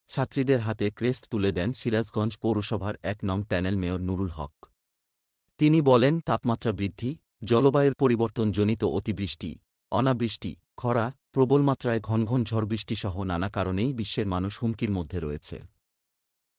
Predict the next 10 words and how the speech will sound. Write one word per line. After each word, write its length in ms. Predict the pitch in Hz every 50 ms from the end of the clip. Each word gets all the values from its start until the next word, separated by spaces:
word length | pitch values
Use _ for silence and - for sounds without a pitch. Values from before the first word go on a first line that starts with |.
| _ _ _
কলকারখানা 640 | - 139 143 151 - 180 180 175 - - 175 170 170 170 -
ও 100 | - 131 120
গাড়ির 360 | 98 107 98 98 113 113 107 95
ধোঁয়া 260 | 95 110 135 131 127
পরিবেশকে 520 | - 127 107 107 101 104 101 - - 131 110
দূষিত 340 | 104 101 - - 110 - 92
করছে। 420 | - - 78 - - - - 71 65 - - _ _ _ _ _ _ _ _ _ _ _ _ _ _ _ _ _ _ -
এ 100 | 135 156 165
অবস্থায় 480 | 160 147 156 165 - - - 156 147 127
দেশ 220 | 117 107 113